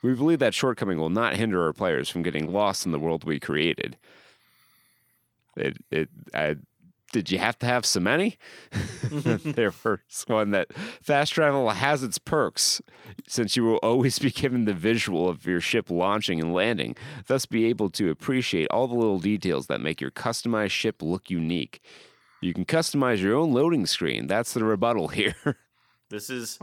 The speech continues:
Speaker 2: I feel like Todd, like, dictated all of these.
Speaker 1: Yeah, this
Speaker 2: He
Speaker 1: says
Speaker 2: just,
Speaker 1: real,
Speaker 2: he's, like,
Speaker 1: like, "We did
Speaker 2: molding his
Speaker 1: optimize the games. You just have to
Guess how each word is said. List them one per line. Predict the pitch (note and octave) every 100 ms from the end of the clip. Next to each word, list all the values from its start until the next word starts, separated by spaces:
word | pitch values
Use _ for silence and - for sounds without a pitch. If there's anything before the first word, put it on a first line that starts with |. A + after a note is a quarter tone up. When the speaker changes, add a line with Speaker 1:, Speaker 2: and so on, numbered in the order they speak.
| F#3 - F#2+
Speaker 2:
I | G2+
feel | - D3
like | D#3+ -
Todd, | - - F2 D#2+ D#2 -
like, | F#2+ E2 -
dictated | G2 - - F#2+ F2 D#2+ - _ C#2+
all | D#2+ F#2+ E2
of | E2+
these. | F2 C#2+ C2 - - - _ _ _ _ _ _ _ _ _ _ _ _ -
Speaker 1:
Yeah, | E2
this | F#2+ G2
Speaker 2:
He | C3+
Speaker 1:
says | G#2+
Speaker 2:
just, | G2+
Speaker 1:
real, | G#2+
Speaker 2:
he's, | G2+
like, | F2+ F2+ A2
Speaker 1:
like, | G#2 C#3
"We | B2+
did | D#3 C#3+
Speaker 2:
molding | A#2+
his | -
Speaker 1:
optimize | B2+ A#2+ A#2 G#2+
the | B2
games. | G2+ G#2+ F#2 E2+
You | G2
just | F2+ G2+ -
have | G#2 F#2 -
to | F#2 E2